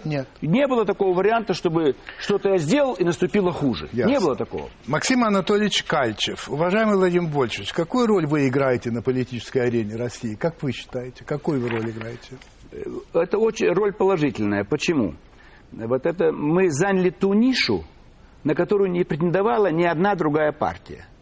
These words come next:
Speaker 2: Это люди тоже бедные,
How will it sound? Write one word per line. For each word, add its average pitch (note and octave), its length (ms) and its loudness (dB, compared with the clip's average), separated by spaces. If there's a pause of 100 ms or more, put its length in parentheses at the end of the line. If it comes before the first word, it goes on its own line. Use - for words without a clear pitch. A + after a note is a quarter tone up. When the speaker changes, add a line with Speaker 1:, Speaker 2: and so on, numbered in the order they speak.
(880)
Speaker 2:
Это E3+ 220 0
люди G#3 300 2
тоже F3 500 0
бедные, D3+ 640 0